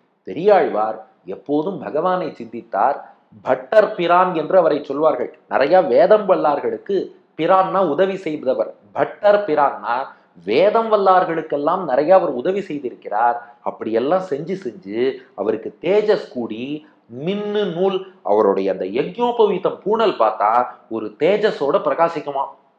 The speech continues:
அப்படிப்பட்ட மின்னு நூல் விட்டு சித்தன், அப்படிதான் மணவாள மாமுனிகளுடைய வியாக்கியானம் இது. ஏன்னா பொதுவாவே நாம எந்த அர்த்தம் சொன்னாலும் கமெண்ட்ல யாராவது வந்து, "இல்ல சார், இதுக்கு இப்படி ஒரு அர்த்தம் நான் ஏதோ ஒரு புக்ல படிச்சேன், WhatsApp-ல வந்ததும்பாங்க." நமக்கு ஆச்சாரியர்கள் சொல்லக்கூடிய அர்த்தம் தான் அத்தாரிட்டி.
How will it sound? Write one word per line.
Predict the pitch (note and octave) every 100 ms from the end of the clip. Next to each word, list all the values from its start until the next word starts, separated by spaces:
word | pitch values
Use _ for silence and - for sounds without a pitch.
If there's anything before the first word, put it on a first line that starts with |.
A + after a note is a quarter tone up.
| _ _ _ _
அப்படிப்பட்ட | A#2 - F#3 F#3 D#3 D3
மின்னு | - C3 F3 F#3+ G3
நூல் | G3 G#3 E3+
விட்டு | D3+ F3
சித்தன், | D#3 C#3+ C#3+
அப்படிதான் | A2+ B2 E3+
மணவாள | D3 C3+ F#3 F#3
மாமுனிகளுடைய | F3 E3+ E3 D#3 D#3 D3+ C#3+
வியாக்கியானம் | C3+ C#3 E3 D3 C#3+
இது. | B2 - _ _
ஏன்னா | A#2+ D3 D3+ D#3
பொதுவாவே | D3+ D#3+ D#3+
நாம | D#3 D3
எந்த | C3+ D3
அர்த்தம் | D#3 D3+ D3
சொன்னாலும் | D3 D3 D#3
கமெண்ட்ல | C3+ D#3+ D#3+
யாராவது | C#3 C3+ C#3
வந்து, | C#3+ - - _
"இல்ல | A2+ F#3
சார், | F#3 F3+
இதுக்கு | E3 C#3 C3+
இப்படி | D3+ F3
ஒரு | E3
அர்த்தம் | D3+ F3 D#3+
நான் | D3+
ஏதோ | D3
ஒரு | E3 D3
புக்ல | C#3+ D#3+
படிச்சேன், | C#3+ C#3+ - D3
WhatsApp-ல | C#3 C#3 D3+ C#3+
வந்ததும்பாங்க." | C3 B2+ C3 B2+ A#2+ - _ _ _ _
நமக்கு | G#2 G2+
ஆச்சாரியர்கள் | F2 B2+ D#3+ G3 F#3+ F#3 E3+ D#3+
சொல்லக்கூடிய | D#3+ D3 C#3+ C#3 C3
அர்த்தம் | A#2 C3+ C3
தான் | D3 -
அத்தாரிட்டி. | C#3 A#2 -